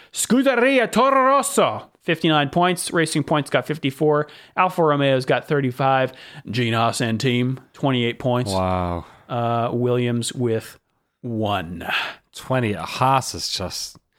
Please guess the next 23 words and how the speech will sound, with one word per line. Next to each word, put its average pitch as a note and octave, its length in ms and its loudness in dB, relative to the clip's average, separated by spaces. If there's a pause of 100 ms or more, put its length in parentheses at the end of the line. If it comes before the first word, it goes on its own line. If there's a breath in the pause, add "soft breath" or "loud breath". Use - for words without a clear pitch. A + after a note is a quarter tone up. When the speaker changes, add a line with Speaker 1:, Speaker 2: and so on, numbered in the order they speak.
(560 soft breath)
Speaker 2:
oh, C#3+ 140 2
Speaker 1:
Imploding. A2+ 460 0 (140)
Speaker 2:
it C3 140 -16
gets E3 240 2
worse C3 400 2
with A#2+ 140 0 (100)
every A#2 420 0
race. G2 460 -2
You F#2+ 60 -12
just G2 220 -4
see G#2 180 -2
how, F2+ 200 -6 (120)
how G2+ 180 -6
much F2+ 300 -6
they're, F2 240 -6 (100)
they're E2+ 220 -10 (220)
lagging F2 340 -6
behind. D#2 420 -10 (1400)
Speaker 1:
Yeah. A#2 280 -4 (840 loud breath)
Speaker 2:
Same C#3+ 200 2
drivers F3 260 4
next G3 240 2
year. F3+ 320 4